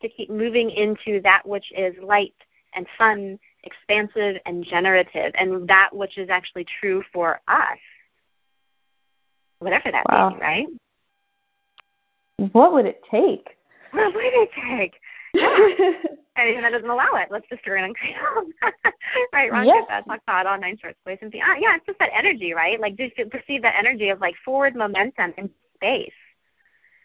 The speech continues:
Speaker 2: Totally.
Speaker 1: Yeah, and
Speaker 2: Um,
Speaker 1: that's one thing.
Speaker 2: so
Speaker 1: Yeah, wow, that's interesting.
Speaker 2: No, no, go ahead, go ahead.
Speaker 1: Well, it just, that's kinda what I just,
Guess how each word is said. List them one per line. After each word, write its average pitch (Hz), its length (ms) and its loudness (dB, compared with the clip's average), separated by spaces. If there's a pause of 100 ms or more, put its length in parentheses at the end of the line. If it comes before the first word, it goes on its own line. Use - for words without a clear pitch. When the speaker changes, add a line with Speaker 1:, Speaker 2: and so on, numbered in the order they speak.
(1400)
Speaker 2:
Totally. 208 420 -4 (440)
Speaker 1:
Yeah, 240 40 0
and 302 100 4 (100)
Speaker 2:
Um, 381 60 4
Speaker 1:
that's 415 180 2
one 381 140 -4
thing. 339 120 -4
Speaker 2:
so 359 160 0
Speaker 1:
Yeah, 226 300 -2
wow, 202 400 -4
that's 214 120 -20
interesting. - 560 -18
Speaker 2:
No, 392 100 0
no, 440 220 2
go 381 220 6
ahead, 311 180 2
go 262 120 0
ahead. 262 240 0 (160)
Speaker 1:
Well, 320 220 2
it 311 160 -2
just, 302 240 -6
that's 302 280 2
kinda 320 240 -4
what 233 400 0 (200)
I 226 140 -2
just, 214 200 -10